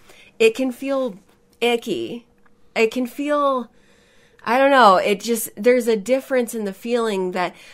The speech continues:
whatever, you know, there's people that find our site through, um, just Google shopping search results or what have you.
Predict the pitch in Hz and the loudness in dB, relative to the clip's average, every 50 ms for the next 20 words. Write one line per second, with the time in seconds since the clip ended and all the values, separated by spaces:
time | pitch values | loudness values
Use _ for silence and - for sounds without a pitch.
0 | - _ _ _ _ _ _ _ - 254 285 339 370 370 359 339 311 262 226 214 | -20 _ _ _ _ _ _ _ -16 -2 2 2 4 6 4 4 4 2 -2 -2
1 | 247 262 254 247 233 269 254 247 - - 302 294 - 349 320 254 - - - - | 0 0 0 2 0 -2 -2 -2 -6 -6 -6 -4 -4 -6 -6 -6 -8 -8 -8 -8
2 | 214 220 220 214 208 202 202 208 202 - 208 196 - - - - - 208 185 180 | -6 -6 -4 -4 -4 -4 -6 -6 -8 -6 -6 -6 -6 -8 -12 -16 -12 -6 -4 -2
3 | 175 175 170 170 170 - - 165 160 156 151 151 156 156 - 175 165 - - 180 | 0 0 0 0 -2 -4 -6 -4 -2 -2 -2 -4 -6 -8 -10 -10 -12 -6 -2 0
4 | 175 170 175 156 160 170 - - 170 147 151 - 160 156 151 - - 170 156 156 | 0 0 0 -2 -2 -4 -4 -2 -2 -2 -2 -4 -6 -8 -6 -8 -6 -8 -8 -8
5 | - - 160 156 151 151 147 147 151 151 - - - - - _ 170 160 151 151 | -8 -12 -12 -12 -10 -12 -12 -12 -12 -14 -16 -18 -20 -20 -16 _ -8 -6 -6 -4
6 | 156 156 139 - 190 170 151 151 147 147 143 135 131 - | -4 -6 -6 -6 -4 -4 -4 -4 -4 -6 -6 -6 -6 -8